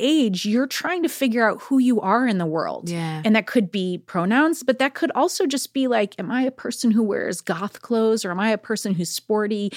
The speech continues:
Speaker 2: Yeah.
Speaker 1: Like, you're playing sometimes, trying on all these different kind of personas to
Speaker 2: Yeah.
Speaker 1: find who you are. And I think
Speaker 2: Yeah.
Speaker 1: that's really natural and normal.
Speaker 2: Yeah.
Speaker 1: And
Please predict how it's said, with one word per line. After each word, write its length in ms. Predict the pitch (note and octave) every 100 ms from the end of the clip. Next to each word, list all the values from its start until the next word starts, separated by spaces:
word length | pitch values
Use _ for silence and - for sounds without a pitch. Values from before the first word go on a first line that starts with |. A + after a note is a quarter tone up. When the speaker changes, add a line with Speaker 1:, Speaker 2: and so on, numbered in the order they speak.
| E3
Speaker 2:
Yeah. 120 | F#3
Speaker 1:
Like, 120 | A#3 A#3+
you're 120 | C4
playing 640 | - C#4 D#4 D4+ B3 A3+ A3+
sometimes, 720 | - G#3 - F#3+ F3+ F3+ - - - - _ -
trying 520 | B3+ - E4 F#4+ C#4 A#3
on 340 | A#3+ A3+ F#3+
all 240 | - G#3
these 240 | G#3+ G#3 -
different 640 | G3 G3 A3 G3 F3+ E3+ - -
kind 200 | - C4
of 140 | C4 -
personas 680 | D4 - F4+ D4 E3 -
to 80 | -
Speaker 2:
Yeah. 80 | F#3
Speaker 1:
find 260 | C4 C4+ C4
who 100 | D4+
you 200 | C#4 D4+
are. 320 | A4 - -
And 140 | - G#3+
I 40 |
think 80 | C4
Speaker 2:
Yeah. 60 | B3
Speaker 1:
that's 180 | G#3 -
really 160 | G#3+
natural 460 | F#3+ E3+ G#3 A3 F#3+
and 100 | E3+
normal. 460 | E3 E3 F#3 A3 - -
Speaker 2:
Yeah. 180 | F3+ E3+ G#3+
Speaker 1:
And 360 | G#3+ G#3 G#3+